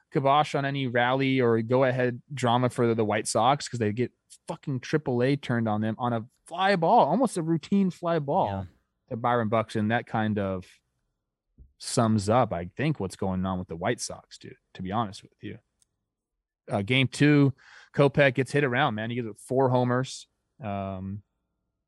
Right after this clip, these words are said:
Speaker 1: and they don't really recover from that. Uh, and then Lance Lynn, not great in his start. Uh, he's grabbing his dick a lot, which, you know, that's vintage, uh, Lance Lynn. He needs to get back on it.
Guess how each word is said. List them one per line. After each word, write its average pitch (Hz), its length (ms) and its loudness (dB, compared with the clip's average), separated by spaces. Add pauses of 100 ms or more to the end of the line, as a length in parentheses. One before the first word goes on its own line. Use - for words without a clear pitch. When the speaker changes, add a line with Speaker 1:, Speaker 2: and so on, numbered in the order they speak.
(140)
Speaker 1:
and 104 200 -4
they 101 60 -6
don't 107 160 -4
really 110 180 0
recover 110 360 0
from 98 220 -2
that. 117 280 2 (720)
Uh, 110 220 0
and 113 120 0
then 110 140 0
Lance 117 300 0
Lynn, 123 420 2 (260)
not 120 360 2
great 120 440 0
in 113 160 -2
his 104 540 -2
start. 117 580 2
Uh, 98 140 -2
he's 98 180 -8
grabbing 113 400 2
his 104 140 -2
dick 113 240 -2
a 127 60 -2
lot, 120 340 2
which, 110 300 -8
you 101 80 -8
know, 98 160 -8
that's 101 320 -10 (100)
vintage, 107 600 -6
uh, 101 180 -4
Lance 104 360 -8
Lynn. 110 120 -6
He 110 80 -4
needs 117 220 -2
to 110 80 -6
get 104 200 -6
back 101 320 0
on 135 260 4
it. 135 280 -2